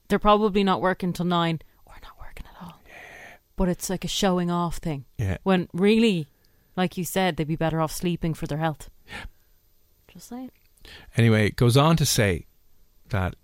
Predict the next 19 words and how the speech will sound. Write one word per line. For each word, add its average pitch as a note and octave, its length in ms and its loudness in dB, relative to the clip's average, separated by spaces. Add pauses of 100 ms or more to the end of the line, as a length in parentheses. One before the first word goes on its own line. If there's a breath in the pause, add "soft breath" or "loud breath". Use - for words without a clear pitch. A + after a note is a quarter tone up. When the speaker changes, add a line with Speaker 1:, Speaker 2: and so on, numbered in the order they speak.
Speaker 2:
the G2+ 260 -2
research B2+ 380 2
has G#2+ 100 -2
suggested A#2 540 0
that F#2+ 120 -2
mindfulness C#3+ 800 2
works A#2+ 500 0
for - 160 -2
many C3+ 220 4
people, A#2+ 260 0
but A#2 140 0
that A#2 180 -2
this E3 140 4
study C#3+ 220 2
shows B2+ 280 2
that A#2 160 -2
it's A2+ 160 -2
a G2 60 -2
tool D3 560 4